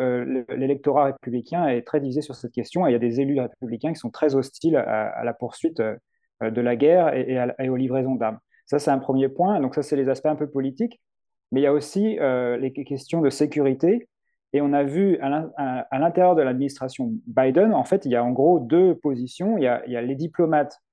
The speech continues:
euh, le, le, le, le secre-, Secretary of State, donc le, l'équivalent du ministère des Affaires étrangères, si tu veux, qui, eux, sont plutôt,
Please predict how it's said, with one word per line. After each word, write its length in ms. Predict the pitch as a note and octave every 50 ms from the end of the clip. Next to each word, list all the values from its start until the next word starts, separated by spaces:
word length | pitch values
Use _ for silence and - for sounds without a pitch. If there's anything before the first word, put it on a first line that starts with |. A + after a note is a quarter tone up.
| _ _ _ _ - A#2+
euh, 180 | A#2 A#2 A#2
le, 120 | A#2+ B2+ C3 C3
le, 360 | C3 B2+ B2+ B2 A#2+ A#2+ A#2
le, 300 | A#2+ B2 A#2+ A#2 A2+ A2
le 240 | A#2 A#2+ A#2+ A#2 A#2
secre-, 440 | - - D3 C3+ - C#3+ C3+ C3+ -
Secretary 480 | - - D#3 - D3+ C#3 D3 C#3+ C#3+
of 80 | C#3 C3+
State, 280 | - - D#3 D3 C#3+ B2+
donc 180 | A#2 A#2+ A2+
le, 280 | A#2+ A2 G#2+ G#2+ G#2+ A2+ F#2+ - -
l'équivalent 300 | B2 A#2+ C3 C3+ C#3 B2+
du 80 | B2+
ministère 340 | B2+ C3+ C3 C3 C#3 C3 B2
des 140 | B2+ B2 A#2+
Affaires 220 | A#2+ - B2 A2+
étrangères, 440 | A2+ - - C3+ C3 B2 D3 E3 D#3+
si 100 | - C3+
tu 140 | A#2+ - A#2+
veux, 280 | B2+ D#3+ F#3+ G3+ - _ _ _ _ _ _ _ _ _ _ _ _ _ _ _ _ _
qui, 160 | - C3 - -
eux, 140 | E3+ F3 F3
sont 180 | E3+ - C3+
plutôt, 580 | A#2+ - - E3 E3 - E3+ E3+ E3 D3+ -